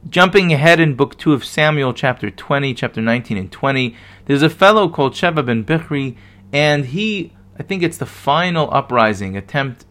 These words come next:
at the throne, pretty much, um,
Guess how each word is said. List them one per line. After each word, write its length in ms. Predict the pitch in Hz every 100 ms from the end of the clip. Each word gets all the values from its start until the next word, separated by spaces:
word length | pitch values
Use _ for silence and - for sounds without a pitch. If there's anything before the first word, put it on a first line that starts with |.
| -
at 340 | 123 123 - -
the 200 | 113 107
throne, 680 | - 123 127 139 185 233 - _ _ _ _ _ - - - - - - - -
pretty 260 | - 147 135
much, 440 | 123 160 - - - - - -
um, 400 | 123 131 127 123